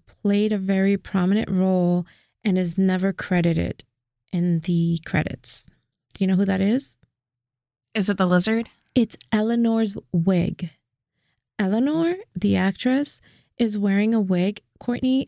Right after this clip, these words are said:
Speaker 1: and it's so hideous. I don't understand why these Hollywood movies with huge budgets, because this movie had a huge budget, and you know how I know that?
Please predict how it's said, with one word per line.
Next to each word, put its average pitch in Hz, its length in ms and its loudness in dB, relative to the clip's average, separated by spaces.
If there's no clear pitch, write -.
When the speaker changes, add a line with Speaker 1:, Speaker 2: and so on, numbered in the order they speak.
Speaker 1:
and 208 160 2
it's 202 220 -4
so 214 320 -2
hideous. 208 560 0
I 220 160 0
don't 190 260 0
understand 247 800 0
why 202 420 2
these 202 220 0
Hollywood 208 480 0
movies 196 580 0
with 196 140 -2
huge 202 460 -2
budgets, 185 380 0
because 196 280 -2
this 254 180 0
movie 311 180 0
had 262 120 2
a 214 40 2
huge - 320 -4
budget, 185 300 0
and 185 120 0
you 190 60 2
know 196 120 0
how 247 120 0
I 247 80 0
know 262 180 2
that? 330 220 -2